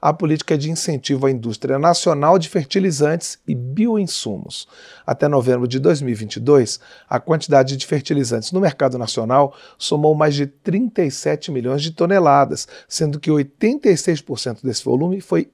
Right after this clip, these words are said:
importado, segundo dados da Associação Nacional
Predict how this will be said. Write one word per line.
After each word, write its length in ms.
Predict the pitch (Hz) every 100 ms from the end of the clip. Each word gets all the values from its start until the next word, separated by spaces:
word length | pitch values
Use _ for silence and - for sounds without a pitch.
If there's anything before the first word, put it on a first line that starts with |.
| 202
importado, 720 | 254 247 185 - 147 123 113 _ -
segundo 400 | - 160 135 147
dados 420 | 156 151 165 170 151
da 120 | 147
Associação 640 | 135 147 - 135 - 151
Nacional 640 | 156 180 - 156 135 147